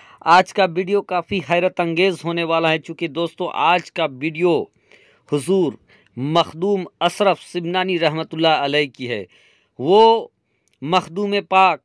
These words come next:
जिनके दरबार को भूत, प्रेत, जिन, आसेब हटाने का हेडक्वार्टर कहा जाता है, वो मखदूम पाक जिसकी चौखट में जाकर बड़ी से बड़ी बलाएं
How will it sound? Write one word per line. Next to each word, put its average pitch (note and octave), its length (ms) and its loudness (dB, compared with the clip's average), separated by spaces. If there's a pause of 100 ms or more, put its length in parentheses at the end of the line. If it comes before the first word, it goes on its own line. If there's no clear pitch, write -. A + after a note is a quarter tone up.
(840)
जिनके F#3 480 -2
दरबार F3 480 2
को C#3 180 -8 (920)
भूत, E3 460 -2 (140)
प्रेत, E3+ 420 2
जिन, E3+ 520 -8 (340)
आसेब D#3 580 0 (600)
हटाने E3+ 480 -2
का F#3+ 160 0
हेडक्वार्टर D#3+ 680 -6
कहा D3+ 240 -6
जाता C3+ 320 -6
है, G2+ 180 -10 (680)
वो F#3 240 2
मखदूम G3+ 580 -4
पाक F#3+ 360 0 (640)
जिसकी F#3 400 -8
चौखट F#3+ 460 -2
में F#3+ 160 -8
जाकर F3 480 -2 (540)
बड़ी F3+ 260 0
से G3 180 -2
बड़ी F3 280 -2
बलाएं E3+ 580 0